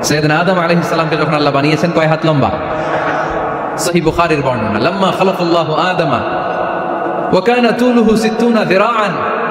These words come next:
আল্লাহ তাআলা যখন আদম আলাইহিস সালামকে বানালেন, ষাট হাত বা ষাট গজ লম্বা করে বানালেন। আপনারাও যারা জান্নাতে যাবেন, ষাট হাত লম্বা হয়ে জান্নাতে ঢুকবেন। কয় হাত লম্বা? সুবহানাল্লাহ পড়বেন না?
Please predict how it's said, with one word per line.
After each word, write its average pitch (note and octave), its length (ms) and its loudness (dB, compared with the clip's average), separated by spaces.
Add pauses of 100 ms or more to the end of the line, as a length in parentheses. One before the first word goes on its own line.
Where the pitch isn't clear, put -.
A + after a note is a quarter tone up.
(120)
আল্লাহ F#3 200 2
তাআলা E3+ 200 2
যখন E3 220 0
আদম D#3+ 160 0
আলাইহিস E3 200 0
সালামকে D#3 320 -2
বানালেন, C#3+ 360 2
ষাট E3 400 0
হাত D#3 240 0
বা C#3 60 2
ষাট D3 360 0
গজ D#3+ 180 2 (100)
লম্বা C#3 260 2
করে B2+ 200 2
বানালেন। G#2 360 2 (140)
আপনারাও F3+ 480 4
যারা G3 200 4
জান্নাতে E3 440 0
যাবেন, C#3 280 0
ষাট E3 440 0
হাত D3 160 0
লম্বা D#3 220 2
হয়ে B2+ 160 2
জান্নাতে B2 340 2
ঢুকবেন। A2 320 2 (1400)
কয় D#3+ 120 2
হাত F3 180 2
লম্বা? E3+ 260 2 (1000)
সুবহানাল্লাহ C#3+ 420 2
পড়বেন E3 160 2
না? G3 160 2